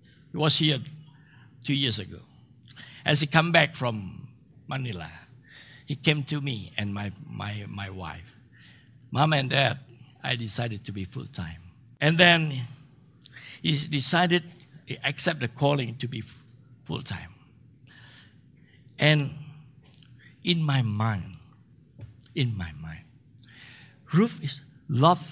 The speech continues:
fashion. Okay? She loved fashion. When she was in uni-, in the university,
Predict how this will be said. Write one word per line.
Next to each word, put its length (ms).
fashion. 600
Okay? 300
She 260
loved 240
fashion. 520
When 160
she 180
was 300
in 120
uni-, 380
in 140
the 100
university, 840